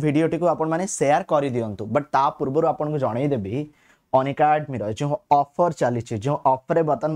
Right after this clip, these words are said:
ମ୍ୟାକ୍ସିମମ୍ ଲର୍ଣ୍ଣରମାନେ ଏନରୋଲ ହେଉଛନ୍ତି। ଯଦି ଆପଣମାନେ ଏନରୋଲ ହେଇନାହାନ୍ତି, ହେବେ, ହବା ପୂର୍ବରୁ କାହିଁକି ହେବେ, ସେଇଟା ବଡ଼ କାରଣ। ବିକଜ ଫ୍ରେଣ୍ଡସ୍, ବର୍ତ୍ତମାନ ନା ଆମର ଫାୟାରମ୍ୟାନର ବ୍ୟାଚ୍ କୋର୍ସ ଚାଲିଛି, ଠିକ୍ ଅଛି।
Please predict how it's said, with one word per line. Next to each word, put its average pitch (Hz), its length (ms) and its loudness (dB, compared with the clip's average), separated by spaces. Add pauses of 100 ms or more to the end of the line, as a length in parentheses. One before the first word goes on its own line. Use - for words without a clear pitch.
ମ୍ୟାକ୍ସିମମ୍ 180 680 -2
ଲର୍ଣ୍ଣରମାନେ 156 540 0 (160)
ଏନରୋଲ 143 460 2
ହେଉଛନ୍ତି। 113 460 -2 (340)
ଯଦି 151 140 4 (220)
ଆପଣମାନେ 190 460 0 (140)
ଏନରୋଲ 156 280 2 (160)
ହେଇନାହାନ୍ତି, 156 680 0 (160)
ହେବେ, 156 240 0 (580)
ହବା 190 260 2
ପୂର୍ବରୁ 202 320 2 (120)
କାହିଁକି 208 320 0 (100)
ହେବେ, 165 220 2 (100)
ସେଇଟା 143 280 0
ବଡ଼ 156 120 2 (100)
କାରଣ। 147 180 -2 (440)
ବିକଜ 208 320 2
ଫ୍ରେଣ୍ଡସ୍, 180 360 -2
ବର୍ତ୍ତମାନ 190 340 2 (100)
ନା 131 60 2 (220)
ଆମର 160 180 2 (200)
ଫାୟାରମ୍ୟାନର 165 600 2 (100)
ବ୍ୟାଚ୍ 127 280 0
କୋର୍ସ 156 240 0
ଚାଲିଛି, 110 380 -2 (520)
ଠିକ୍ 165 220 4
ଅଛି। 165 180 -4